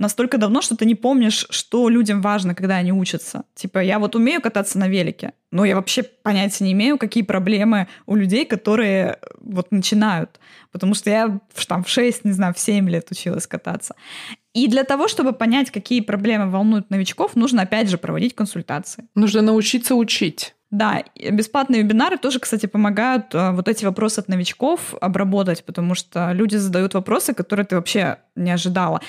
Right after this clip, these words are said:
Speaker 1: Я вот запуст-, запускала, когда первый поток курса по копирайтингу, и мне задавали какие-то вопросы, я думала, «Блин,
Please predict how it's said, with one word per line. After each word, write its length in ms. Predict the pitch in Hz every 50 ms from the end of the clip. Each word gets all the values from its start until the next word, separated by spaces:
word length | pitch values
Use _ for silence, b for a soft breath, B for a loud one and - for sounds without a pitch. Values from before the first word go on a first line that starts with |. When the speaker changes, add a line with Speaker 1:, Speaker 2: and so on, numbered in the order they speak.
| B B
Speaker 1:
Я 120 | - 208
вот 100 | 208 220
запуст-, 400 | 226 233 233 - 247 - - - -
запускала, 440 | - 233 226 214 226 - - 269 254
когда 200 | 233 233 208 196
первый 300 | - - 285 403 415 330
поток 360 | 247 - 208 - 208 190 -
курса 260 | _ 220 214 - - 185
по 100 | - 180
копирайтингу, 720 | - 175 - 180 175 - - - - 269 233 190 170 185 B B B B B B B B _ _ _ _
и 60 | 208
мне 160 | 226 240 247
задавали 320 | 254 226 196 226 254 254 247
какие-то 240 | - 226 202 - 202
вопросы, 420 | 196 196 - 233 339 - - 247
я 40 | 196
думала, 280 | - 214 214 196 196
«Блин, 580 | 180 160 196 202 226 254 254 247 226 214 - -